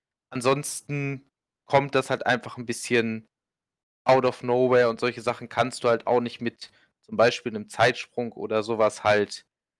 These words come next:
gut erklären. Das gibt ja diese sogenannte Show-Don't-Tell-Regel. Du kannst halt nicht sagen:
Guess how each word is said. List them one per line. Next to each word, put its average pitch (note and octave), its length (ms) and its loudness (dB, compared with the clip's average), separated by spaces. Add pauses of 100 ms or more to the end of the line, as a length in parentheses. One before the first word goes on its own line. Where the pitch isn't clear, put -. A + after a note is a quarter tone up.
(800)
gut B2+ 160 -10
erklären. B2+ 540 2
Das A2+ 160 -10
gibt - 180 -8
ja B2 80 0
diese A2 220 -12
sogenannte A2+ 680 -4
Show-Don't-Tell-Regel. D3+ 1700 0 (520)
Du - 60 -20
kannst D#3 360 -2
halt C3+ 180 0
nicht C3 180 -8
sagen: C3 480 0